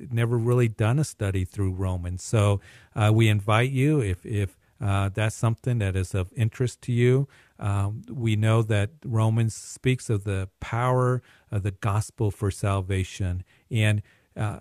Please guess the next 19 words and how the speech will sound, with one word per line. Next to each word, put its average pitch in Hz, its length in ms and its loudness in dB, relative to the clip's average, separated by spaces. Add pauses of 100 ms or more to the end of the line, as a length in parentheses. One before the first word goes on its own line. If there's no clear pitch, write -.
(100)
most 131 500 0
pastors, 98 800 -2
they 101 160 -2
were 101 180 0
asked, 107 560 -2 (240)
uh, 98 380 -2 (120)
at 107 180 -2
one 107 220 2
time, 104 520 -4 (240)
if 107 200 -2
you 113 120 2
had 107 160 0
one 113 240 2
book 123 220 0
to 117 100 -2
teach - 520 -2
through 104 200 0
the 113 80 0
Bible, 98 600 0